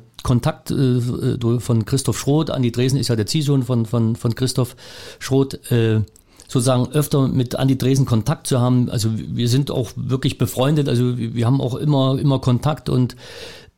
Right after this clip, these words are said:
äh, dadurch ist das überhaupt zustande gekommen. Ja, also, äh, sozusagen, man wurde gesehen und dann hat er gesagt, ja, ähm,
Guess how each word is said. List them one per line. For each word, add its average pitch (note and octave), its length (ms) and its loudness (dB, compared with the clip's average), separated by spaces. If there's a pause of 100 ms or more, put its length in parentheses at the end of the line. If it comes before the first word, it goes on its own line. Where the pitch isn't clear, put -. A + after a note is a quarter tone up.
(140)
äh, A#2+ 340 4 (1700)
dadurch D3 500 2
ist F3 280 0
das D#3 160 0
überhaupt C#3+ 340 0
zustande C3+ 360 2
gekommen. F2+ 380 -8 (220)
Ja, A2 280 -4
also, A2 360 0
äh, A2+ 360 -2
sozusagen, A#2+ 640 0
man A2+ 120 2
wurde C3 220 2
gesehen E3 520 2
und B2+ 200 -2
dann A#2+ 80 2
hat A#2+ 80 2
er - 20 -2
gesagt, A#2+ 460 0
ja, A#2 340 -2 (400)
ähm, A2 320 0